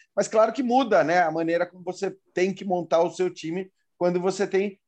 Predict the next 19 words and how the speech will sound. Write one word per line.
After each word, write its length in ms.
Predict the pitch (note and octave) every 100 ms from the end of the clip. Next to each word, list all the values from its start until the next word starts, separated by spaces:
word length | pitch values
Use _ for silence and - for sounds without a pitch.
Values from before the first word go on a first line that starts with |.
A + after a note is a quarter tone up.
| _
o 100 | D#3+
Cristiano 460 | E3 F#3 F#3 F#3+ G3
Ronaldo. 480 | G#3+ C4 F#3+ C3+ C#3
Mas 260 | F3+ F3+ _
não 80 | F4+
sei 280 | - G4 E4+
não, 340 | F#3 E3+ C#3+
eu, 240 | C3 E3 - E3
tá 120 | - F3+
me 100 | G3
parecendo, 880 | G3+ A3 - - G3+ B3+ D#4+ G#3 -
a 160 | C#3+ B2+
P 140 | -
S 220 | E3 E3+
G, 220 | D3 F3 F#3+
que 80 |
seria 320 | - D#3 D#3 D3
outra 220 | C#3+ C#3+
alternativa, 840 | C#3+ D3 C#3+ C3+ - D#3 D3